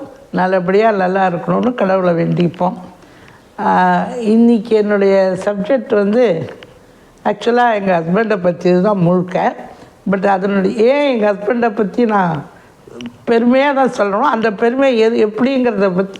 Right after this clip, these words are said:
சொல்றதுக்கு முன்னாடி ஒரு சின்ன ஒரு இது பண்ண சொல்றோம். என்னன்னா, டெய்லி பேப்பர் பார்க்குறோம், YouTube பார்க்குறோம், இதுல பார்க்குறோம். அதுல வந்து இப்ப லேட்டஸ்டா வந்து இருக்கிறது வந்து ஏதோ வரதட்சணை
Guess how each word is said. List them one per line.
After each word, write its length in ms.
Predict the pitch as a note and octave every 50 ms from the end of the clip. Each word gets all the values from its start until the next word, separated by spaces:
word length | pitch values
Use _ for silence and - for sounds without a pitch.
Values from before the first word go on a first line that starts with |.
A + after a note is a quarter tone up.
| - -
சொல்றதுக்கு 420 | A3 G3+ G3 F#3 F3 F#3+ F3+ F3+
முன்னாடி 440 | F#3+ G3 G#3 A3+ A#3+ A#3+ C#4+ C#4 A#3+ - - - - - - _ _
ஒரு 640 | - G#3+ G#3 G#3 G#3 G3+ G3 G3 F#3+ F#3+ F#3+ G3+ G3 G3
சின்ன 500 | - - C#4+ D4 C#4+ D4+ D4+ C#4+ B3+ A3+ A3+
ஒரு 200 | G#3+ G3+ F#3+ F#3+
இது 200 | F#3+ G3 F#3+ G#3
பண்ண 260 | F#3+ - F#3 D#3 D3 B2 - -
சொல்றோம். 260 | D#3+ D3 C#3+ D#3+ - - - - - - - - - -
என்னன்னா, 480 | - G#3+ A3+ A#3+ B3+ B3 B3 C4 C4 A#3 F#3 F3+ F#3 G3+ F3+ - - - - - - - - - - - _ A#3
டெய்லி 380 | G3 G#3 A#3+ B3+ C4+ D4 D#4 B3+
பேப்பர் 420 | D#4+ C#4 C4 B3+ B3+ C4 B3+ A#3
பார்க்குறோம், 600 | A3 - A#3+ A3+ G#3+ - A3+ A#3 B3 B3 B3 - F3 - - - - - - _ - - - - - - - - - - _
YouTube 440 | C#4+ B3+ B3+ A#3+ - - A#3 A3 F3+ F3+
பார்க்குறோம், 380 | G#3+ G#3 F#3+ F3 F#3 G#3 A#3 A3+
இதுல 220 | G#3 G3 G3 F#3+ - -
பார்க்குறோம். 400 | E3+ D#3 C#3 - F#3 F3 F3+ - - - - - - _ _ _ _ - - - - - _ _ _ _ - - - - - -
அதுல 340 | - A#3+ B3 C4 C4 C4 C4
வந்து 260 | C4 B3+ C4 C4+ D#4+
இப்ப 180 | D#4 A#3+ A#3+ A#3
லேட்டஸ்டா 760 | G#3 G3 A3 A#3+ A#3+ B3 D#4 D4+ - - - E4+ D#4 D4+ C#4
வந்து 260 | B3+ A#3+ A#3+ A#3+ A#3
இருக்கிறது 400 | A3+ G#3+ - B3 A3+ G#3+ G#3 A3
வந்து 220 | G#3+ A3+ A#3 C#4+
ஏதோ 240 | C#4+ C4 G#3+ B3+ B3+
வரதட்சணை 880 | A#3 G#3 G#3+ A3 B3+ B3+ C4 D#4 C#4+ - - - B3 A#3+ A3 G3+ G3